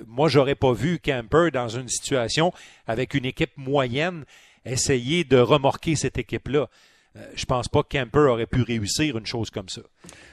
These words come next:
Euh, dans le cas de, dans le cas de Tuukka Rask, euh, moi, je discute pas trop, là. Euh, tu sais, à part le fait qu'il est sorti de la bulle et tout ça, là, si on, si on enlève cet événement-là,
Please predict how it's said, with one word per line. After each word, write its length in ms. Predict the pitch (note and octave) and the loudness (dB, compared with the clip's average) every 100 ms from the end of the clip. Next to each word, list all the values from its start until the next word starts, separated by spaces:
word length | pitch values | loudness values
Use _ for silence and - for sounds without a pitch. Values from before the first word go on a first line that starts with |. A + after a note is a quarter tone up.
| - | -6
Euh, 200 | A2+ A#2 | -2 0
dans 140 | A#2+ C#3+ | 2 2
le 60 | |
cas 180 | C3+ G3 | 6 6
de, 200 | D3+ C#3+ | 8 4
dans 120 | C3 | 4
le 60 | C#3 | 2
cas 160 | F#3+ | 4
de 40 | F#3 | 4
Tuukka 340 | E3+ D#3 E3+ C#3 | 4 4 4 6
Rask, 360 | E3 F#3 - | 4 2 0
euh, 120 | C3 A#2+ | 0 0
moi, 140 | C#3+ | 0
je 60 | D#3+ | -2
discute 320 | - - D#3+ | -2 0 2
pas 160 | - C3 | 4 2
trop, 240 | A2 F#3+ | 2 2
là. 140 | F#3 F#3+ - - - - | 2 0 -6 -20 -20 -8
Euh, 220 | B2 A2+ A2 | -4 -4 -2
tu 80 | - | 0
sais, 40 | D#3+ | 2
à 60 | |
part 200 | C#3 D#3+ | 4 4
le 100 | D3+ | 4
fait 160 | B2+ D#3 | 2 0
qu'il 120 | - | 0
est 40 | B2 | -4
sorti 320 | C#3 - C3+ | -4 -6 -8
de 80 | C3 | -6
la 120 | A#2 | 0
bulle 240 | A#2 E3+ | 4 4
et 80 | B2+ | 2
tout 140 | - | -6
ça, 200 | - F3 | -4 0
là, 160 | E3+ D3+ - - - | 2 0 -2 -20 -8
si 260 | - - | -2 2
on, 220 | C#3 C3 B2+ | 2 0 -6
si 180 | - - | -4 0
on 80 | B2+ C3 | 0 0
enlève 420 | C#3+ C#3 F3 F3 | 0 2 2 0
cet 260 | - C#3+ C#3+ | 0 0 0
événement-là, 680 | C3 C3+ B2 A#2+ A#2 D3+ | 0 -2 -4 -4 0 -2